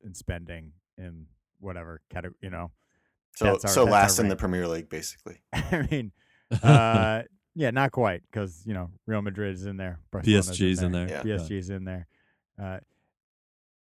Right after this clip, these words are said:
Speaker 1: or, like, wages or whatever, whatever you're gonna put, like, we're twentieth in, in the world or, or higher. And, uh,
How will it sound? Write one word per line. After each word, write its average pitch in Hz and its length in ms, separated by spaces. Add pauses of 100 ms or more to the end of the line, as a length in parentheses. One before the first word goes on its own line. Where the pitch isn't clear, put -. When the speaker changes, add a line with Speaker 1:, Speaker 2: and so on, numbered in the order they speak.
(240)
Speaker 1:
or, 113 100
like, 98 180
wages 107 600
or 95 80
whatever, 98 400
whatever 135 280
you're 135 100
gonna 131 160
put, 107 280 (160)
like, 98 160
we're 104 140
twentieth 95 420
in, 95 220
in 110 80
the 92 80
world 82 340 (200)
or, 90 280 (320)
or 101 140
higher. 82 400 (120)
And, 104 460 (420)
uh, 92 540